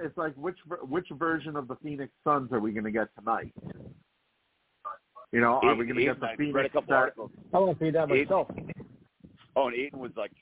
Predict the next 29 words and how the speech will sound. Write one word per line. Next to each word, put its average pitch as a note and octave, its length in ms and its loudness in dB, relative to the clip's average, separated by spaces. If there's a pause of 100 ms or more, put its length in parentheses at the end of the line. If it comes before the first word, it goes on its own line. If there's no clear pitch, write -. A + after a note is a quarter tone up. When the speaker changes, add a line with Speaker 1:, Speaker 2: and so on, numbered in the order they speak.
(160)
Speaker 2:
sulking B2 400 -6
on G#2+ 80 -12
the F2+ 160 -20
bench. G#2 240 -10 (880)
Like, G#2+ 160 -2
he B2+ 80 -6
didn't A#2+ 180 -4
even A#2+ 120 -6
wanna A2+ 180 -2
be G2+ 220 -10
suited G2+ 180 -4
up. G2+ 160 2 (560)
What G2+ 140 -2
he F#2 60 -4
did E2 100 -16
last F#2+ 280 4
year, D#2 160 -12
and - 80 -18
they E2+ 60 -8
brought E2+ 220 -4
him D#2+ 80 -16
back. E2+ 180 -4 (3750)
Speaker 1:
So C3+ 420 8 (100)
it, D3+ 120 0 (100)
it, E3 200 -4
it D#3+ 160 -4
kinda E3+ 320 -2
seems D3+ 240 -8
like, C#3 180 -4